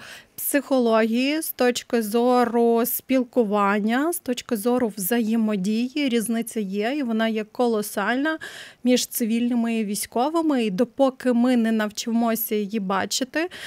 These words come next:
допоки ми не зрозуміємо, в чому особливість, нам буде дуже важко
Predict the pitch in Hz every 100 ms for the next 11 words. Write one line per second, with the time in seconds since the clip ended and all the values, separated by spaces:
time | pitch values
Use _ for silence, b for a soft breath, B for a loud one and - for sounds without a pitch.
0 | B B 214 269 269 240 254 254 240 233
1 | 240 214 226 233 226 208 208 - 240 226
2 | 208 233 - 220 202 214 254 330 - 240
3 | 214 233 208 185 254 247 226 214 220 220
4 | - 233 226 220 220